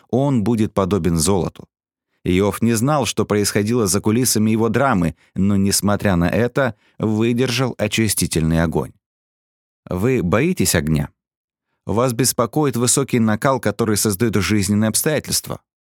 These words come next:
Возможно, как и в случае с Иовом, Божий огонь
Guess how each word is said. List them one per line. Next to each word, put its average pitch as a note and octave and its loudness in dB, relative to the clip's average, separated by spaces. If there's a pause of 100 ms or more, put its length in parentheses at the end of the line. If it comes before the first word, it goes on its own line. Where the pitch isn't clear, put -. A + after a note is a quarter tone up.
(440)
Возможно, G2+ 2
как A2+ -2
и C3 0
в A#2 -2
случае B2 0
с - 0
Иовом, D3 0 (160)
Божий B2+ 2
огонь G#2+ 0